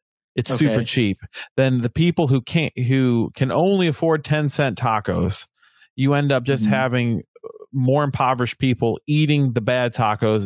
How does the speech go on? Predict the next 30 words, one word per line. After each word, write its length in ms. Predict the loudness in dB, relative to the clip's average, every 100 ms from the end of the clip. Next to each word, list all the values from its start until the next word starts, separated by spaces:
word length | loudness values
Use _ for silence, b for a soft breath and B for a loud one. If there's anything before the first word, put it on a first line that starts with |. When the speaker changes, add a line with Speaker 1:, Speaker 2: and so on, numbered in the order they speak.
| -2
Speaker 1:
and 120 | 0
all 200 | 2 2
getting 320 | 0 0 -2
sick. 520 | 0 -2 -2 -8 -18 _ _ _ _ _ _ _ _ _
Speaker 2:
Yeah. 200 | -2 -2 -2
Speaker 1:
It, 320 | 0 0 -4 -8
and, 400 | -4 0 0 0 -4 -4
and 220 | -4 0
that 320 | 0 0 -2 -2
organ, 340 | -2 0 -2 -2
like, 300 | -4 -4 _ B B _
but 120 | -4 0
they 140 | -2
still 260 | 0 2 2
have 220 | 2 0
to, 60 |
like, 260 | 0 -2 -2
they, 120 | -2
okay, 320 | 0 0 0
we 160 | 0 -2
can't, 300 | 0 -2 -2 -10 -20 B B _ -6
again, 360 | -2 -2 -2 -4
bad 220 | -2 0
r-, 240 | -2 -4 -12 -4
example, 440 | -2 0 0 0
but 160 | -2 0
they 100 | -2
can't 260 | 0 0 0
afford 340 | 0 0 2
the, 160 | 0